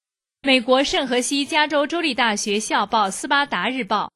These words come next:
四月十二日报道说，该校的法轮大法协会星期二和星期三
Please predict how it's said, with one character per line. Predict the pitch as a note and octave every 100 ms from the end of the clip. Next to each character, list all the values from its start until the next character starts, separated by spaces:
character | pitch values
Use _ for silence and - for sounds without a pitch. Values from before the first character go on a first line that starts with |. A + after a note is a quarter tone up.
| _
四 | - E4
月 | C#4
十 | C4 D4
二 | C#4
日 | A3
报 | G#3 G#3+
道 | G3 F#3
说， | - G#3 G3+ _ _
该 | D#4 E4
校 | E4 B3+
的 | A#3 G#3+
法 | G#3+
轮 | G3 A3+
大 | C#4+
法 | A3+ F3+
协 | F3 G3
会 | G#3+ C#4+ G#3+
星 | F#3 C#4+
期 | C#4+
二 | D#4+ A3
和 | G3+
星 | G#3 C#4
期 | C4+
三 | C#4 C#4+ C4